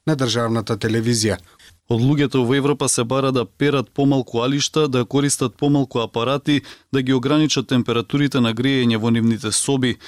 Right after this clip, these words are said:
Speaker 2: и сега им се советува да јадат инсекти,
Speaker 1: рече Киселјов, кој често се опишува како еден од главните пропагандисти на Кремљ. Русија редовно шири дезинформација во Европа, со цел да сее недоверба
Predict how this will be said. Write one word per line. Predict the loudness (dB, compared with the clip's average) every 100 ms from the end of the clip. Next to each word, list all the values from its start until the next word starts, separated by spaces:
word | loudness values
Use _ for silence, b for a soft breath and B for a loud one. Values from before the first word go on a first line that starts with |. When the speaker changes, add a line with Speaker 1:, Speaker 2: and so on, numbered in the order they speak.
| B B
Speaker 2:
и | -4
сега | 0 0 2
им | 2 2
се | 0 -4
советува | -2 0 0 0 0 0
да | 0 0
јадат | 0 0
инсекти, | 0 0 0 -4 -4 -6 -6 B B _ -4
Speaker 1:
рече | -2 -4
Киселјов, | -4 -4 0 2 2 -2 b _
кој | -4
често | -2 -2 -2 -2
се | -2
опишува | -4 -4 -2 -2 -4
како | -6 -2
еден | 0 2 0
од | -2
главните | -2 -2 -2 -4
пропагандисти | -4 -6 -6 -4 -4 -4 -4 -6
на | -6
Кремљ. | -2 0 -2 -6 _ b
Русија | 0 2 0
редовно | 0 0 0 -2
шири | -2 -2 -2
дезинформација | -2 -2 -2 -2 -2 -2 -2 -4 -2
во | 0
Европа, | 0 0 -2 -6 b b b
со | -2 -2
цел | 0 -2 -2
да | -4
сее | -2 -2
недоверба | -2 -2 -2 0 0 -2